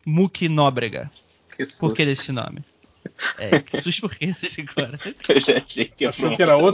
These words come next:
Speaker 3: outro
Speaker 2: lado
Speaker 3: Jailson, né?
Speaker 2: político, né?
Speaker 1: O Jair,
Speaker 2: Vai ficar
Speaker 1: eita.
Speaker 2: político, esse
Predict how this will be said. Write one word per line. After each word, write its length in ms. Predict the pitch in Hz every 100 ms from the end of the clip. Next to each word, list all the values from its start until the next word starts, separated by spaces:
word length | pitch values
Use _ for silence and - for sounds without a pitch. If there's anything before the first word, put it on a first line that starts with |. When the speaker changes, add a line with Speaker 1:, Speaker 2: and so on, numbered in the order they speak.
| 120
Speaker 3:
outro 20 |
Speaker 2:
lado 80 | 131
Speaker 3:
Jailson, 380 | 139 135 131
né? 60 | 135
Speaker 2:
político, 640 | 117 117 123 - 135 -
né? 240 | 110 - 101 - - _ 175 - - 269 - - - 220 - 214
Speaker 1:
O 100 | 202
Jair, 440 | 190 185 190 185 214
Speaker 2:
Vai 100 | 254
ficar 0 |
Speaker 1:
eita. 200 | 247 220
Speaker 2:
político, 720 | 123 110 110 117 - 120 - -
esse 340 | 110 123 113